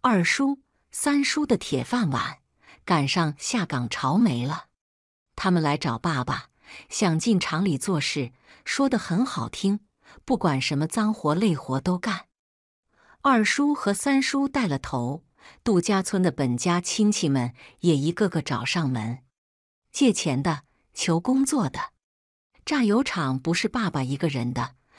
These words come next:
他知道不能开这个头，拒绝了。他们却请来了爷爷。那天，市里来了记者采访爸爸，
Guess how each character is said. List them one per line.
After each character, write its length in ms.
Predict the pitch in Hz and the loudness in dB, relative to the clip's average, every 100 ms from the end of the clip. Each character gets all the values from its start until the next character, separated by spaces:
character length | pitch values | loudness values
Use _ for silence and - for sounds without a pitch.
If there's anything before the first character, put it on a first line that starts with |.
| - - | -20 -8
他 120 | 185 | -6
知 160 | - 175 | -2 0
道 160 | 170 | 0
不 200 | 143 185 | 0 0
能 180 | 143 139 | 2 0
开 240 | - 180 | -2 -4
这 140 | 175 185 | -2 -2
个 100 | 139 | -4
头， 420 | - 123 117 139 _ _ _ | -6 -6 -6 -8 _ _ _
拒 220 | - 277 | 0 2
绝 240 | 175 131 113 | 2 -2 -2
了。 220 | 117 - _ _ _ _ _ _ - | -4 -8 _ _ _ _ _ _ -6
他 160 | 220 | 0
们 100 | 196 | 2
却 240 | 185 - 196 | 2 -2 -2
请 240 | - 143 | -2 -2
来 160 | 135 139 | -2 0
了 80 | 170 | -2
爷 240 | 143 127 | -2 -2
爷。 260 | 147 170 - _ _ _ _ _ _ _ | 0 -2 -4 _ _ _ _ _ _ _
那 140 | 208 | 2
天， 360 | 170 196 175 175 _ - - | 2 2 0 -2 _ -20 -14
市 240 | - - 247 | -6 0 2
里 160 | 180 | 2
来 160 | 147 143 | 2 2
了 140 | 190 | 0
记 180 | - 254 | 0 0
者 180 | 175 156 | 0 -2
采 280 | - - 180 | -2 -4 -2
访 200 | - 117 | -2 -2
爸 280 | - 202 139 | 0 -2 -2
爸， 240 | 120 | -4